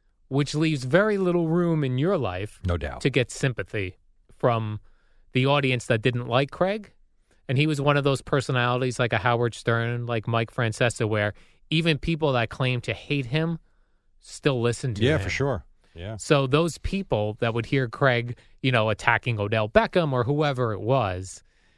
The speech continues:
Speaker 1: So now when you fall down, you're not gonna get the benefit of the doubt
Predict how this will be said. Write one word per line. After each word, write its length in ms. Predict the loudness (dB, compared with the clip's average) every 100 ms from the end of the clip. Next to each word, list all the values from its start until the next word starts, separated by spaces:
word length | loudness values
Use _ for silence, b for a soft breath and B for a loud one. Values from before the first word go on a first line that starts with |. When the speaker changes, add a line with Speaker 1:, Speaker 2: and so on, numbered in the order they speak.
| _ _
Speaker 1:
So 220 | _ 0 2
now 300 | 6 4 4
when 200 | 0 0
you 200 | 0 0
fall 340 | 2 2 2
down, 520 | 2 2 2 0 -4 -10
you're 280 | -4 0 2
not 180 | 4 4
gonna 180 | 2 2
get 160 | 0
the 80 | 0
benefit 400 | 0 0 0 -2
of 120 | -2
the 100 | -2
doubt 400 | -2 -2 -2 -4